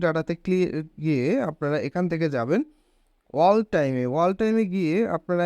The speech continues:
এখানে all time-এ ক্লিক করে দিলে এখানে কিন্তু টাইম রেঞ্জ আপনাদের শো করবে। আপনারা কি লাস্ট ফোর উইকের ডেটাগুলো ডিলিট করতে চান, না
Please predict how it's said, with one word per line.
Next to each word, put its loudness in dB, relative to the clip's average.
এখানে -2
all 0
time-এ 0
ক্লিক -2
করে 2
দিলে 0
এখানে -2
কিন্তু 0
টাইম 4
রেঞ্জ 0
আপনাদের -2
শো -2
করবে। -2
আপনারা -2
কি -6
লাস্ট 0
ফোর 0
উইকের -2
ডেটাগুলো 0
ডিলিট -2
করতে -2
চান, 0
না -2